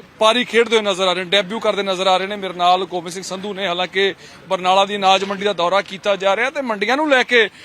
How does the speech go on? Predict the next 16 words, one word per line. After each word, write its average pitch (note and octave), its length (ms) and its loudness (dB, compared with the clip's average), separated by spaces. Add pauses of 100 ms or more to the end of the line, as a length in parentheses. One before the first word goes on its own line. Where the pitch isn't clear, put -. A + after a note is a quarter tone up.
(200)
ਇੱਕ A3+ 360 2 (320)
ਮਾਮਲਾ A3+ 400 4
ਬਹੁਤ A3+ 200 4 (100)
ਭਖਿਆ G3 220 0
ਹੋਇਆ। F3 240 0 (200)
ਗੋਬਿੰਦ, G#3+ 280 0
ਅਹ, F#3+ 380 -2 (340)
ਕਿਵੇਂ A#3 300 2
ਦੇਖਦੇ G3 440 0
ਹੋ? B2+ 160 -12 (260)
ਪਹਿਲਾਂ G#3 520 2
ਅਸੀਂ - 160 -14
ਕਹਿ G3 140 0
ਦਈਏ G3+ 200 -2
ਕਿ G3 120 -8
ਤੁਹਾਡਾ F3+ 420 -2